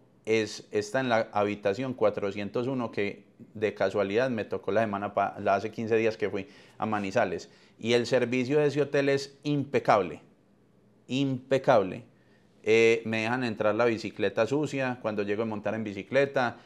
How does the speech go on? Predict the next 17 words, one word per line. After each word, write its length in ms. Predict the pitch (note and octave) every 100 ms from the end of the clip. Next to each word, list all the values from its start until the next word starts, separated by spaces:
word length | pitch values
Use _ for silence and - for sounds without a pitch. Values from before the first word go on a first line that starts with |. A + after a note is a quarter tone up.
| _
la 160 | - G#2
atención 560 | G#2 G#2+ G#2 G#2 G#2
es 520 | A#2 A#2+ A2+ - - - -
uno 420 | A#2+ B2 A#2+ B2
A, 360 | C#3 C#3+ B2+ -
o 100 | G#2
sea, 180 | G#2+ B2
es 80 | A2+
una 200 | C3 C#3
cosa 300 | C#3 C3+ C3+
que 100 | B2
de 120 | A2+
verdad 400 | G#2+ G#2 A2+ G#2+
vale 240 | A2 C3+ C3+
la 160 | G#2+
pena 260 | - C#3+ A#2+
pagarla. 460 | G#2 A#2+ A2 F#2+